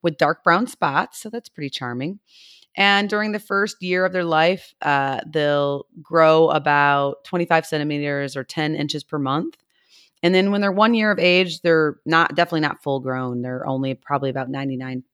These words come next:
pounds or forty-five kilograms. But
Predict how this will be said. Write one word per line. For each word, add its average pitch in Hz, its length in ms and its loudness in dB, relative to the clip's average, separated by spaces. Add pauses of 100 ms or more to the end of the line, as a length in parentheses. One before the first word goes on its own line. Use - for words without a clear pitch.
pounds 135 440 -2
or 127 140 -6
forty-five 131 560 -6
kilograms. - 720 -8 (760)
But 190 500 6